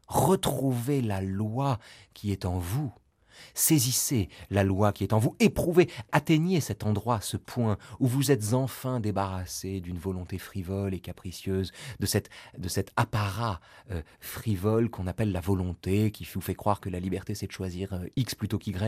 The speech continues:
ou Y plutôt que X. Fausse souveraineté. La vraie souveraineté, elle est dans les profondeurs, là où il y a des lois et là où on n'a pas le choix. Un peu plus loin, il dit, « L'individu qui est solitaire est comme une chose soumise aux lois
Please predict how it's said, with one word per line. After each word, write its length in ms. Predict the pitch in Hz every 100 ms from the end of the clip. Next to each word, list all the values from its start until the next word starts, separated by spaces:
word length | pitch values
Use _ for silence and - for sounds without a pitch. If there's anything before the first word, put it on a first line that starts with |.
| 110
ou 80 | 101
Y 400 | 101 87 95 95
plutôt 240 | - 98
que 140 | 87 82
X. 320 | 120 110 - - -
Fausse 460 | - - 147 -
souveraineté. 640 | - - 85 87 82 90 - -
La 120 | - 92
vraie 180 | -
souveraineté, 500 | - 107 87 85 101 98 -
elle 100 | -
est 40 | 101
dans 80 | 90
les 80 |
profondeurs, 560 | 85 85 - 85 90 82 - -
là 120 | - 107
où 40 |
il 40 |
y 40 | 95
a 40 |
des 100 | 87
lois 320 | 85 92 98 92 - -
et 60 | 95
là 160 | 117
où 40 | 110
on 80 |
n'a 100 | 98
pas 100 | 87
le 80 | 92
choix. 240 | 90 120 104 -
Un 80 | 120
peu 120 | 120
plus 100 | 120
loin, 160 | 131 165
il 120 | 123
dit, « 200 | 117 170 - -
L'individu 720 | 131 175 180 165 160 139 156
qui 220 | - 110
est 20 |
solitaire 640 | 104 - 127 107 127 135 151
est 100 | -
comme 220 | 107 135 117
une 100 | 104
chose 640 | - 143 123 90 87 85 - -
soumise 640 | - - 151 120 120 143 - - _
aux 100 | 110
lois 460 | 101 101 104 123